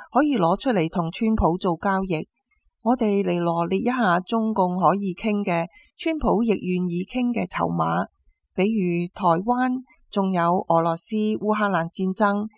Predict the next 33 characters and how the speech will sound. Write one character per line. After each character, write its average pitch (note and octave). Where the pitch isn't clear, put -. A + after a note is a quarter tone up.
有 G#3
人 G3+
話 F#3
仲 G3
有 F3+
鴉 A3+
片 F#3
戰 F3
爭。 F#3+
我 C4+
哋 B3
呢 D#4
度 B3+
講 F#3
嘅 A3+
鴉 G3+
片 F#3+
戰 F3+
爭 F#3
係 A3
違 F3+
禁 G3+
藥 F3+
物 F3+
同 E3+
TikTok -
兩 G3
樣 F#3
同 E3
時 E3+
進 F3+
行 F3
嘅， E3+